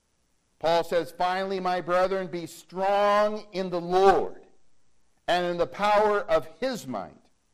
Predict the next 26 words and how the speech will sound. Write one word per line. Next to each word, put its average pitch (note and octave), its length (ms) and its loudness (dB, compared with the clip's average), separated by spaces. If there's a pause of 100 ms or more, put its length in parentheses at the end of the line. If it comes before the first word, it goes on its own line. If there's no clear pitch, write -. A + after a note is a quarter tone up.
(1000)
Folks, A#3 240 0
we're A#3 160 -2
to G#3 100 -2
be F#3+ 120 -8
strong G#3 1000 -2
in F3+ 180 -4
the E3 100 -2
Lord. E3+ 440 0 (1080)
We're G3 120 2
to G#3 120 -2
depend A3+ 400 -2
upon G3+ 360 -4
the F3+ 80 -2
Lord G#3 460 2
and D3+ 140 -10
his G#3 300 -2
might, C#3+ 400 -6
his C4+ 160 -6
power, D#3+ 500 -2 (180)
his C4+ 220 -2
strength, E3 460 -4 (180)
his C#4 260 2
ability D#3+ 440 2
working E3 420 -4
in D3 140 -8
us. - 640 -8